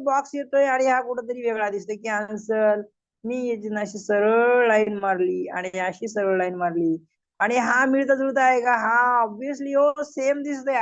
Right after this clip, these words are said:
as it is दिसतंय, पर्याय क्रमांक सी. इथं मी त्रिज्येचं मारलं आणि असं केलं तर हा माझ्याशी मिळती जुळती नाहीये. माझं उत्तर आहे पर्याय क्रमांक सी. किती सोपं आहे, बोला, बोला, समजलं?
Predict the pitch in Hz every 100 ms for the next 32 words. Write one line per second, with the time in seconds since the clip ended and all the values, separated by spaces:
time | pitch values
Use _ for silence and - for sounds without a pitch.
0 | 214 233 277 269 294 277 277 - 277 240
1 | 208 202 233 240 233 233 226 226 - 226
2 | 202 175 - _ _ 214 220 294 285 269
3 | 254 233 214 220 214 208 190 180 175 170
4 | - _ _ - 196 202 202 208 202 185
5 | 165 180 190 196 214 202 190 190 190 196
6 | 185 175 180 175 170 180 180 180 190 220
7 | 233 233 185 180 214 208 202 208 202 196
8 | 196 190 175 175 170 165 160 160 156 190
9 | 202 214 - 180 151 - _ _ - 208
10 | 233 208 180 196 190 214 180 127 - _
11 | _ _ _ _ _ - 277 262 180 -
12 | - 220 233 233 233 233 226 226 233